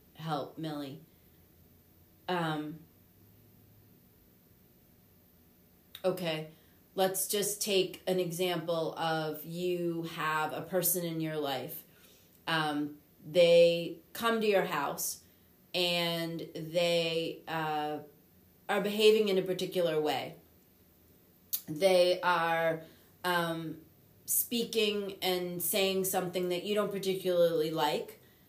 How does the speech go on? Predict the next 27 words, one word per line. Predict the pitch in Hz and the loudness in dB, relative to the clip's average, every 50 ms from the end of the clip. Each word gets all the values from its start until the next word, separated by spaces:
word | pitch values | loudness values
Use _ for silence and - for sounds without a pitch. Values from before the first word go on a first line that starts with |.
| _ _ - - - | _ _ -20 -8 -4
Perhaps | 190 180 175 185 190 180 180 180 180 180 - - - | -2 0 0 2 4 6 6 6 4 2 0 -4 -2
they've | - 190 185 180 180 180 175 175 | 2 2 4 4 4 2 2 0
insulted | 175 175 170 - 262 254 254 254 262 269 208 196 | 0 0 2 4 6 6 6 6 2 0 -2 -2
you | 214 240 240 240 233 233 233 233 226 | -4 -2 -2 0 0 2 4 4 4
or | - 170 180 175 | 4 4 2 2
they've | 175 180 180 170 160 | 2 2 0 0 -2
been | 175 175 170 175 | -4 -4 -2 -2
rude | 190 208 214 208 208 190 | 0 0 2 2 2 2
or | 185 175 | 2 2
whatever. | 170 175 175 160 139 - - - - - - - | 2 2 2 2 0 0 -4 -8 -12 -16 -12 -8
Okay, | 165 170 160 170 175 175 | -8 -6 -2 0 0 0
so | 170 - 180 | 0 -2 -2
you | 175 175 196 | -2 0 2
have | 233 247 247 247 | 4 4 4 6
somebody, | - 262 240 226 226 214 208 202 190 | 4 2 4 6 6 6 6 6 4
they | 175 156 156 | 4 2 0
come | - - - 254 247 247 | -2 0 2 2 4 4
over, | 233 220 220 214 208 202 202 196 196 190 190 - - - - - - - | 4 4 4 2 2 2 2 2 2 2 0 -4 -8 -18 -20 -20 -4 0
they | 180 175 | 0 2
behave | - 175 185 196 240 240 247 247 247 | 2 2 0 4 8 8 10 8 8
in | 247 | 6
a | 240 220 | 2 2
way | 208 196 196 196 | 4 4 4 4
that | 190 185 - | 4 2 2
you | 185 | 2
don't | 185 180 175 160 - | 2 0 0 -2 -2
like. | 147 143 120 - - - - | -4 -4 -4 -6 -8 -12 -20